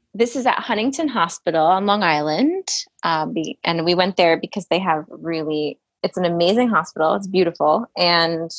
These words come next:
they have a really amazing midwifery practice within the hospital. So, um, Laura knew that we were on our way. Uh, Felicia also texted my midwife to tell her that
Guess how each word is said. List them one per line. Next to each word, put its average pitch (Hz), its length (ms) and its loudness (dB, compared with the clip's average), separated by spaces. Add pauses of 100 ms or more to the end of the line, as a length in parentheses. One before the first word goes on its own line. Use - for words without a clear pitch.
(800)
they 180 80 2
have 175 220 0
a 160 180 2 (320)
really 165 500 0
amazing 151 720 -4 (100)
midwifery 151 500 0
practice 208 580 0
within 170 400 -2
the 160 80 -8
hospital. - 680 -4
So, 165 580 0 (560)
um, 160 400 2
Laura 214 240 4
knew 226 180 2
that 220 160 2
we 226 120 2
were 240 160 4
on 196 180 4
our 196 120 2
way. 165 320 2 (560)
Uh, 165 280 2 (180)
Felicia 208 600 0
also 175 320 0 (120)
texted - 560 -8 (200)
my 175 180 -4
midwife 220 800 -2 (380)
to 180 100 -4
tell 226 460 0
her 175 400 2
that 151 200 2